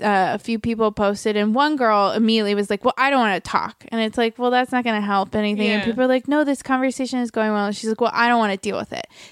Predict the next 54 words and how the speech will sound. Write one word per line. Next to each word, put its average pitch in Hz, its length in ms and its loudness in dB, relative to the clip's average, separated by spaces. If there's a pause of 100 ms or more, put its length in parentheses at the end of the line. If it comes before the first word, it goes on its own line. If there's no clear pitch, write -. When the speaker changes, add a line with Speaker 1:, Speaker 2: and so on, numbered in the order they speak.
(120)
Speaker 1:
It'll 247 140 4
just 226 160 -4
make 208 160 -4
me 175 160 -6
angry." 185 340 -4
And 214 100 -4
so, 208 120 0
like, 190 240 2
that 214 260 4 (420)
looks 208 340 -6
immature. 208 580 -4
Speaker 2:
Yeah. 226 420 -2
Speaker 1:
But 240 120 2
then 262 140 4
this 269 180 2
other 285 220 6
girl 240 180 4
commented 208 640 0
and 208 200 -2
they 202 140 0
had, 202 200 2
like, 185 180 -2
an 180 80 -2
actual 185 420 -2
discussion 190 680 -2
and 170 140 -4
it 101 120 -6
was 214 180 -4
great 185 360 2
to 208 120 -2
watch. 190 520 0
And 220 160 -4
it's 214 120 -10
like, 202 200 -6 (300)
he's 320 540 0 (300)
doing 254 220 0
something 233 380 -2
that 196 180 -4
I 220 180 0
wish 220 200 -2
I 160 240 -2
could 254 220 0
do. 320 460 2
Speaker 2:
Yeah. 208 460 -4
Speaker 1:
But 233 340 -2
when 240 300 0
I 214 240 2
came 311 300 -2
back, 311 260 0
I 262 60 2
was 247 140 0
like, 233 180 -2
"Well, 359 100 0
why 453 760 0